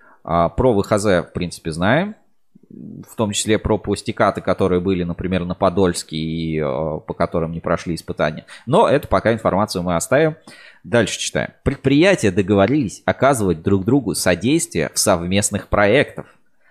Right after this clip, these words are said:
Направление сотрудничества, разработка перспективных полимерных материалов в исследовательском центре В Х З тридцать один, тестирование новых кабельных изделий в независимых лабораториях,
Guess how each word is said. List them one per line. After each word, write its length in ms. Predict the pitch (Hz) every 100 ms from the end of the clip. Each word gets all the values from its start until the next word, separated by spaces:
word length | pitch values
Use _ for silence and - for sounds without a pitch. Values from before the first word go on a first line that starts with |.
| _ -
Направление 640 | 98 - 98 98 95 85
сотрудничества, 920 | - 82 - 160 107 85 - - 80 - -
разработка 720 | 92 110 113 120 147 151 117
перспективных 800 | - 120 - 123 - 143 117 98
полимерных 540 | - 98 104 110 92
материалов 520 | 90 92 98 104 90 90
в 60 |
исследовательском 720 | 87 104 104 90 78 - 90
центре 320 | - 101 85
В 100 | 80
Х 140 | 85 87
З 120 | 90
тридцать 360 | 85 82 - -
один, 340 | 80 98 117 - - - -
тестирование 680 | - 104 - 151 117 113 101
новых 480 | 104 101 131 110 -
кабельных 460 | 110 104 90 85 90
изделий 580 | 85 85 139 135 78 -
в 60 |
независимых 640 | 92 98 85 107 - 87 -
лабораториях, 720 | 82 80 76 123 151 73